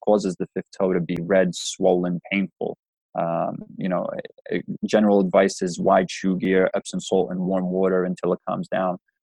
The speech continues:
Corticosteroid injections may be helpful if that's your diagnosis. But g-, again, that's gonna warrant an evaluation, and I'm sure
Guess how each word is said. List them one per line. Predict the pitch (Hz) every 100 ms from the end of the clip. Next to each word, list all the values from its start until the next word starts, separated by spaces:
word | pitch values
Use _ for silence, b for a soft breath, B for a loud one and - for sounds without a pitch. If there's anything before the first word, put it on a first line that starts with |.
| _
Corticosteroid | 107 98 98 - 98 98 98 92
injections | 95 95 92 - 92 92
may | 92 92
be | 92
helpful | 95 95 - 98 -
if | 110 -
that's | 95 - -
your | 92
diagnosis. | 87 90 90 92 85 - - _ _ -
But | 98 -
g-, | - -
again, | 98 104 95
that's | 92 -
gonna | 101
warrant | 92 95 92
an | -
evaluation, | 87 92 92 90 98 - 98
and | 87
I'm | 87
sure | - 98 95